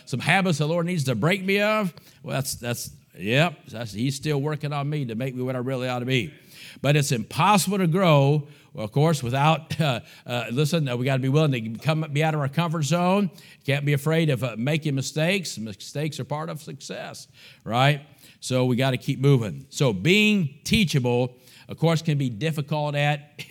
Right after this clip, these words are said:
<laughs> any age, but especially, of course, as you get older or settled in a routine, right?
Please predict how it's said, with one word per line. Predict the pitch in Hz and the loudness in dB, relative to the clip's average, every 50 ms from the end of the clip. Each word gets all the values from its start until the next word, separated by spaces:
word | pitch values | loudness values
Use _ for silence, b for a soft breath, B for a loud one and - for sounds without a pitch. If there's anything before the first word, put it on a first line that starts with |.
| - _ | -20 _
<laughs> | _ _ _ - | _ _ _ 2
any | 147 170 175 165 160 156 143 | 4 4 6 6 6 4 4
age, | 139 135 123 113 98 87 - - B B B B B B B | 4 4 4 2 0 -4 -10 -14 B B B B B B B
but | - 143 | -4 -2
especially, | 135 131 - - - 180 196 175 - - 156 151 143 | -2 -2 -2 -2 0 2 2 2 2 2 0 0 0
of | 135 | 0
course, | - 143 156 165 160 151 - | 2 2 2 2 2 -2 -4
as | 131 135 135 127 113 | -2 -2 -2 0 0
you | 123 | 0
get | 120 143 143 139 - | 0 0 0 -2 -2
older | - 135 151 160 165 165 180 170 | 0 2 2 2 2 2 0 -2
or | 143 127 123 117 | -2 -4 -4 -4
settled | - - - - 160 156 170 170 165 160 160 | -6 -6 -6 -4 -2 -2 -2 -2 -2 -4 -4
in | 156 160 160 | -4 -4 -4
a | 160 | -2
routine, | 156 156 156 143 135 - - 170 170 170 185 202 220 226 196 - _ B B B B B B B B | -2 -2 -4 -4 -6 -8 -6 -4 -2 -2 0 0 0 -2 -4 -6 _ B B B B B B B B
right? | B 117 135 151 165 180 190 - | B 4 6 8 8 8 6 2